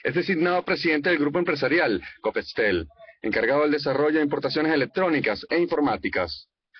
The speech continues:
Su perfil histórico fue revalorado en dos mil seis, al ser designado ministro de la Informática y las Comunicaciones.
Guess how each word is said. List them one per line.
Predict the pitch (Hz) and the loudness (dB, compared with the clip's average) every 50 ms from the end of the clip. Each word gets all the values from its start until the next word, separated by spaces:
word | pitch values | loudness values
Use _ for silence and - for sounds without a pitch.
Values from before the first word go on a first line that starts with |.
| - - _ - | -20 -20 _ -6
Su | - 175 | -6 -2
perfil | 170 202 180 175 220 220 208 | 0 0 0 0 0 0 0
histórico | 180 - 220 208 202 190 196 | 0 0 0 0 0 0 -2
fue | - - 180 | -2 0 0
revalorado | 185 196 190 170 156 143 143 160 170 | 2 2 2 4 4 4 2 2 2
en | 170 160 | 2 0
dos | 151 139 | 2 2
mil | 147 151 143 | 0 0 0
seis, | - 190 160 120 101 92 - - - - - - - | 0 2 2 2 0 0 -4 -10 -16 -20 -20 -16 -6
al | - 107 98 | -6 -4 -2
ser | - 147 160 | 0 0 0
designado | 170 - - 156 160 165 165 165 | 0 0 0 0 2 2 2 2
ministro | 160 160 165 175 156 139 185 | 2 2 2 0 0 2 2
de | 180 | 2
la | 165 143 | 2 2
Informática | 139 151 139 175 180 165 - - 110 - 104 104 | 2 0 0 2 0 0 0 -2 -4 -2 0 0
y | 110 143 | 2 0
las | 156 139 | 0 0
Comunicaciones. | - 175 170 170 165 - 165 - 139 117 98 92 90 85 76 - - | -2 -2 0 0 0 0 0 0 0 0 0 0 -2 -2 -4 -8 -16